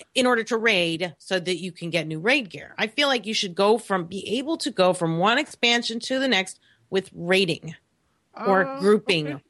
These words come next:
Speaker 2: Yeah.
Speaker 1: soloing or whatever it may be. You shouldn't have to jump from one gameplay style to another in order to get into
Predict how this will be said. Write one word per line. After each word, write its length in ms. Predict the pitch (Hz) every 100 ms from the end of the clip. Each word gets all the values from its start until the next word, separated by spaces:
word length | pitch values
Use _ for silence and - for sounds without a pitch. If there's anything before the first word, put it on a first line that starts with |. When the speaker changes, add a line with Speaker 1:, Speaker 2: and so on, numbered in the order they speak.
| _
Speaker 2:
Yeah. 220 | 185 254 349 254
Speaker 1:
soloing 360 | 208 202 185 170
or 100 | 175
whatever 340 | 190 180 165
it 80 | 170
may 160 | 165 165
be. 140 | 165
You 180 | 262 180
shouldn't 280 | - 254 262
have 100 | 220
to 80 | 202
jump 420 | 160 196 208 202
from 180 | 185 175
one 180 | 185 170
gameplay 420 | 170 170 165 160
style 240 | - 143
to 140 | 143 165
another 500 | 202 214 113 90 165 _ _ _ _ -
in 140 | 220 226
order 240 | 208 202
to 160 | 196 180
get 460 | 160 180 196 190 -
into 680 | 202 202 - 170 160 165